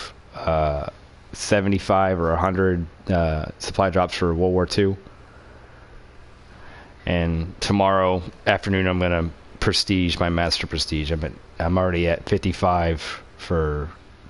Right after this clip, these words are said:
ninth Prestige. So I was waiting for tomorrow afternoon so I can spend all day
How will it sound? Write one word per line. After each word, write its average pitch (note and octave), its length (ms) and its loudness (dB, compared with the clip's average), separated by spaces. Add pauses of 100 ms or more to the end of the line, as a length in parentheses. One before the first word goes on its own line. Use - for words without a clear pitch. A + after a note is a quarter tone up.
(360)
ninth F2+ 360 0
Prestige. C#2 640 -4 (320)
So C#2+ 360 -8 (120)
I D#2+ 80 -2
was D#2+ 160 -4
waiting E2 220 0
for E2+ 160 -2
tomorrow E2+ 380 0
afternoon D#2+ 480 -2
so D#2 200 -2
I D2+ 80 -2
can D#2 180 -4
spend D2+ 340 -2
all D2 160 -2
day D#2 320 -2